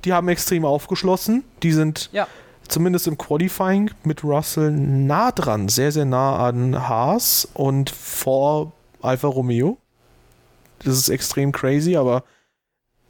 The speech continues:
Speaker 1: G G an das Team Williams. Und, äh, auch wenn Russell leider dann auch einen technischen Defekt hatte, bei Latifi, elfter Platz, der ist zwar pace-technisch noch nicht da, wo man, äh, langfristig sein möchte, aber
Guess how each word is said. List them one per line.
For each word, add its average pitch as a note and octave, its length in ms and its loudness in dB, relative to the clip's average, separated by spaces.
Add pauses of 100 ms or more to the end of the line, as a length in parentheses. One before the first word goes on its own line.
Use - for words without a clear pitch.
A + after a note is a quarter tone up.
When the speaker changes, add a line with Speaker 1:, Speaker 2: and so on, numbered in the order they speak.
(800)
Speaker 1:
G E3+ 180 2
G E3+ 220 2
an D#3 180 2
das D#3 160 0
Team D3+ 220 0
Williams. D3+ 400 0
Und, D3 460 -2
äh, D3 260 2 (380)
auch D3 160 0
wenn D#3 120 0
Russell D3+ 360 0
leider D3+ 280 2
dann C#3+ 180 0
auch D3 180 -2
einen D#3 100 -4
technischen C3 420 -2
Defekt B2+ 320 -4
hatte, C3+ 280 0 (440)
bei C3+ 100 2
Latifi, D#3 600 0 (540)
elfter D3+ 340 0
Platz, - 440 -2 (680)
der C#3+ 100 2
ist F3 140 0
zwar F3 140 0
pace-technisch F#3 720 -2
noch D#3 260 -2
nicht - 640 -2
da, D#3+ 480 2
wo D3+ 180 2
man, C#3+ 580 2
äh, C3+ 180 2
langfristig B2+ 560 -2
sein B2+ 220 2
möchte, D#3 420 0
aber A#2+ 320 0